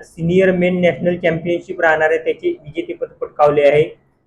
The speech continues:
याच्या अगोदर त्यांनी चार वेळा हे विजेतेपद पटकावले आहे, तर ही कितवी वेळ राहणार त्यांची? पाचवी वेळ. म्हणजे पंजाब या संघाने पाचव्यांदा हे विजेतेपद पटकावलेले आहे.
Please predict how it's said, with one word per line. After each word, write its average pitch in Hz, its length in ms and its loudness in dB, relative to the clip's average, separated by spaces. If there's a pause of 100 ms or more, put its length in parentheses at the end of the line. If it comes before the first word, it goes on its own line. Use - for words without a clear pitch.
(460)
याच्या 151 260 6
अगोदर 190 340 6
त्यांनी 185 220 4
चार 175 300 6
वेळा 185 220 8
हे 180 140 6
विजेतेपद 185 480 0
पटकावले 175 500 2
आहे, 180 180 4
तर 180 80 -2
ही 151 120 -4
कितवी 180 340 -10
वेळ 180 120 2
राहणार 170 340 4
त्यांची? 170 400 -8 (120)
पाचवी 156 360 0
वेळ. 165 220 0 (480)
म्हणजे 147 200 -2
पंजाब 165 500 0
या 175 120 4
संघाने 165 420 -2
पाचव्यांदा 170 640 0
हे 165 380 0 (220)
विजेतेपद 165 520 -4
पटकावलेले 156 680 2
आहे. 147 240 2